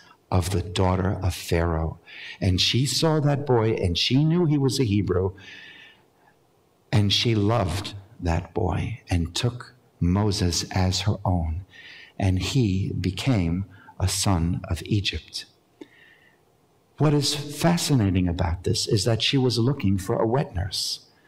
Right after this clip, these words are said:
And it so happens that Miriam, his sister, was near this whole episode. I mean, this was divinely orchestrated. And so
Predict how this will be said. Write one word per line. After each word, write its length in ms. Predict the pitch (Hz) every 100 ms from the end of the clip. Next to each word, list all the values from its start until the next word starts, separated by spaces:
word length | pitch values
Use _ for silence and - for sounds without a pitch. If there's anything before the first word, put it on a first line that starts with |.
| - - -
And 160 | - 151
it 140 | 143
so 300 | - 180 190
happens 580 | 185 202 185 104 98 92
that 220 | 120 117
Miriam, 540 | 110 143 175 101 98 110
his 240 | 127 -
sister, 600 | - 185 - 87 95 113 - - - -
was 320 | 107 123 113
near 760 | 113 135 190 113 92 101 98 98 - _ _ -
this 320 | 107 123 151
whole 340 | - 143 131 -
episode. 600 | 135 131 123 104 85 82 - _ _ _ - -
I 60 |
mean, 180 | 147 151
this 160 | 185 -
was 120 | 180
divinely 560 | 127 120 123 139 135 123
orchestrated. 840 | 120 110 113 - - 82 98 - - _ _ _ - - - -
And 180 | 117 110
so 680 | - 196 123 101 123 101